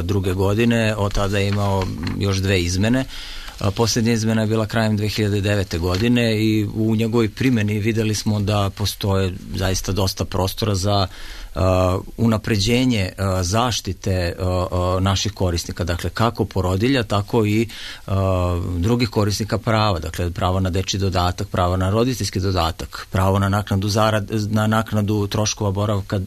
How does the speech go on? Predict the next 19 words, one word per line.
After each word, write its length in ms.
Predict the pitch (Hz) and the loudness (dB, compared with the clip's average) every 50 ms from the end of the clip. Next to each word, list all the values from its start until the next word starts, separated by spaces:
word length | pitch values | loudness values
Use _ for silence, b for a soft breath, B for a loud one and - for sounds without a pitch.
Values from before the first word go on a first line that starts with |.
| - - - | -6 -8 -6
u 100 | - 101 | -4 -2
vrtićima 560 | 95 104 98 - 117 110 107 - 117 101 92 | -2 -2 0 0 0 0 2 2 2 2 2
dece 300 | 90 95 95 92 - - | 0 0 -2 -2 -2 -4
sa 100 | - - | -4 -4
smetnjama 420 | - - 104 98 - - 104 101 | -2 0 0 0 0 0 0 0
u 40 | 101 | 2
razvoju, 420 | 101 98 98 101 98 101 101 90 82 | 2 2 2 2 2 0 0 0 0
dece 240 | 95 95 98 101 | 0 -2 0 0
bez 140 | 92 98 92 | 0 0 0
roditeljskog 580 | 107 104 107 104 98 - 113 98 - - 110 104 | 2 2 0 0 0 -2 -2 -2 -2 -2 -2 -2
staranja. 420 | - - 135 117 92 78 73 - - B B B B B B B B B B | 0 0 2 2 2 0 -4 -8 -10 B B B B B B B B B B
Dakle, 400 | - 95 110 110 104 - 104 85 82 B B B B B B B | 2 4 4 4 2 0 0 0 -2 B B B B B B B
a, 340 | - 98 98 95 92 87 - | 2 4 4 4 4 2 0
s 140 | - - - | -2 0 2
jedne 220 | 117 117 123 131 | 2 2 2 0
strane 460 | - - 127 113 113 117 120 117 117 | 0 0 -2 0 2 2 2 2 2
motivacija 640 | 107 104 101 101 104 98 95 95 98 98 - 117 104 | 0 0 0 -2 0 0 0 0 0 0 -2 -2 0
bila 280 | 87 95 101 98 92 87 | 0 0 0 0 0 -2
to, 340 | - - 92 87 98 131 | -2 -2 0 2 2 2